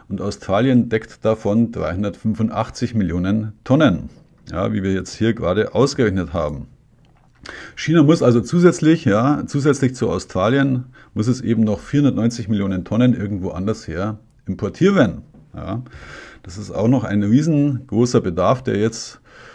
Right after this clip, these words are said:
noch, ähm, äh, außerhalb von, von Australien eben irgendwie gedeckt werden muss. So,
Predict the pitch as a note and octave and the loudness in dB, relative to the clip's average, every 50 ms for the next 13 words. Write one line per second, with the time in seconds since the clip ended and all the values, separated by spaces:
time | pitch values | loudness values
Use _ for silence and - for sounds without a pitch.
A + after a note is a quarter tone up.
0 | - - - - F#2+ G#2 - - G2 E2 F#2+ F#2+ F#2+ F#2+ F#2+ F#2+ F#2 E2 - F2+ | -20 -16 -8 -4 -4 -4 -4 -4 -4 -2 0 0 0 0 -2 -4 -8 -8 -6 -4
1 | F#2+ E2+ - - F#2+ F#2 F2+ F#2+ F2+ - E2+ A#2 B2+ - C#3+ A#2+ A#2+ B2 A#2+ - | -4 -4 -4 -4 -4 -4 -4 -6 -6 -2 0 0 2 2 4 4 4 2 2 0
2 | A#2 G#2 G#2 G2+ G2 - A2+ G#2+ G2+ G2 - - - F2 F#2 A2+ A2+ G2+ - - | 0 0 0 0 -2 -4 -4 -4 -4 -6 -6 -6 -4 -2 0 0 0 0 -2 -6
3 | F2 G#2 A2 - F2 F#2 F#2 F2+ F#2+ G#2 A2 A2+ A#2 A#2 G#2+ - E2+ - E2+ F#2+ | -8 -8 -8 -8 -8 -8 -6 -4 -4 -2 -2 -2 -4 -6 -8 -10 -10 -8 -8 -10
4 | - - - - D#2 E2+ F2 F#2+ G2+ F#2+ G#2 C#3 D3 - - - - - - _ | -10 -12 -14 -12 -8 -6 -4 -2 0 4 6 6 6 4 2 -6 -12 -14 -20 _
5 | _ - - _ _ - - - - - - - - - - - - _ - - | _ -20 -20 _ _ -20 -20 -20 -20 -20 -20 -20 -20 -20 -20 -20 -20 _ 0 6
6 | F#3+ G3+ E3 C3 G#2 F2+ - | 8 10 10 10 8 6 2